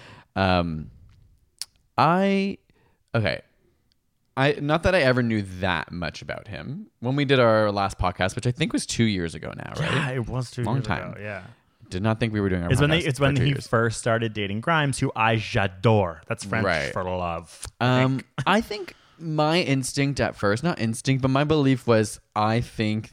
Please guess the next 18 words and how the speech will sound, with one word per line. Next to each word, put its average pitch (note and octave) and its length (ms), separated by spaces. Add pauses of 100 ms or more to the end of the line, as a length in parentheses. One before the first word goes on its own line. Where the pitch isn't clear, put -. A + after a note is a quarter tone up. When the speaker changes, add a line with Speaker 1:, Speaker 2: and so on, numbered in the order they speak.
Speaker 1:
that F#2+ 360 (300)
the G2 640
effort G#2 480 (120)
to G2 460
bring G2 640 (440)
electric G2+ 480
vehicles F2+ 420
to - 100
the F2+ 60
market F2+ 400
is F2+ 140
a F2 40
noble C3 320
effort, C3 440
and G2 240
I E2 140
feel F2 440
like E2+ 280